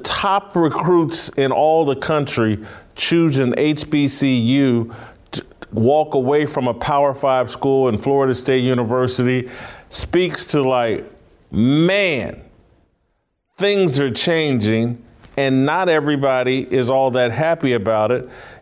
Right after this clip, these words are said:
including Dabo Swinney, one of my favorite coaches, the head coach at Clemson. Dabo, uh, was quoted this week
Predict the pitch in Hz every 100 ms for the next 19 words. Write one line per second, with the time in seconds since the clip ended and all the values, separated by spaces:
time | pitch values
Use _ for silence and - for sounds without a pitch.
0 | _ 131 127 131 175 170 135 123 135 131
1 | 123 123 - 143 151 139 131 120 117 117
2 | 117 - 139 147 135 131 117 123 110 107
3 | 127 120 - 131 117 113 - - - -
4 | - 117 - - - 165 175 160 - 113
5 | 113 113 - - - 95 87 139 196 190
6 | 139 127 123 127 - 113 117 110 64 58
7 | 52 - - - 131 123 - 127 165 156
8 | 147 131 107 143 135 120 131 156 131 -